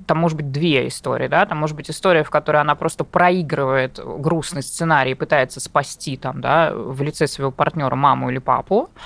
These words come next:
а, либо она просто находится в знакомой ситуации, потому что она другому не научилась. Ну, мы с вами, когда маленькие, мы как учимся? Мы учимся, мы смотрим на маму, там, и на папу, там, на бабушку, на дедушку. Если нам показывали все детство,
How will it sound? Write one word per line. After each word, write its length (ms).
а, 560
либо 640
она 240
просто 320
находится 380
в 60
знакомой 460
ситуации, 400
потому 140
что 100
она 80
другому 260
не 80
научилась. 560
Ну, 200
мы 120
с 100
вами, 140
когда 220
маленькие, 440
мы 100
как 220
учимся? 420
Мы 160
учимся, 760
мы 100
смотрим 360
на 100
маму, 340
там, 240
и 140
на 320
папу, 340
там, 160
на 100
бабушку, 380
на 100
дедушку. 440
Если 300
нам 240
показывали 600
все 200
детство, 480